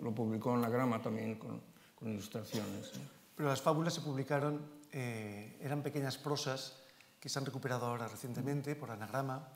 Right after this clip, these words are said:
Speaker 2: y eran pe-, pequeñas prosas de carácter muy excéntrico, muy chocante, una escritura completamente irreconocible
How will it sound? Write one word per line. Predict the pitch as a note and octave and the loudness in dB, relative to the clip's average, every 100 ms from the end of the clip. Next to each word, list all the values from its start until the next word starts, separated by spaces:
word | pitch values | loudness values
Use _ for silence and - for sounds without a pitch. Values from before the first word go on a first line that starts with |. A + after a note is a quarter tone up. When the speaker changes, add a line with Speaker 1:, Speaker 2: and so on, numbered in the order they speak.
| - - - | -20 -20 -12
Speaker 2:
y | E3 | -4
eran | C3+ B2+ | -2 0
pe-, | C3+ | -2
pequeñas | C3 C#3 C3+ B2+ | -2 -2 -2 -2
prosas | D3 B2 C#3+ B2+ | -4 -2 -2 -2
de | |
carácter | B2+ B2 C3+ A#2+ | -2 -2 -2 -2
muy | B2 | -2
excéntrico, | A#2+ - C#3 B2+ B2+ C3+ | -2 -2 -2 -2 -2 -2
muy | B2+ | -2
chocante, | B2+ D3 C3+ C3 C#3 C#3+ - - - | -4 -2 -2 -2 -4 -6 -8 -16 -4
una | - | -2
escritura | A2 B2+ C3 B2+ | -2 -4 -2 -2
completamente | B2 A2+ B2 A#2+ A#2+ A#2+ A#2+ G#2+ G2+ - - - A#2 A#2 | -2 -6 -6 -4 -4 -4 -4 -4 -6 -12 -16 -12 -12 -10
irreconocible | E3 B2+ A2 A2+ B2+ B2+ A2+ - C#3 B2+ B2 A2+ | -8 -6 -6 -4 -4 -4 -6 -2 -2 0 0 0